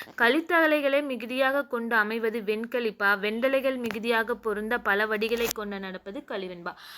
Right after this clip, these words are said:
அதாவது கலித்தலை அதிகமா வந்துச்சுன்னா அது வெண்களி,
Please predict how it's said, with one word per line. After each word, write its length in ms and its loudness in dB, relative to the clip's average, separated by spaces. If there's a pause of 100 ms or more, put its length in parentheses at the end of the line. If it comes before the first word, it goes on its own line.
(180)
அதாவது 680 -2 (340)
கலித்தலை 680 0
அதிகமா 560 0
வந்துச்சுன்னா 540 -4
அது 400 -2
வெண்களி, 560 -4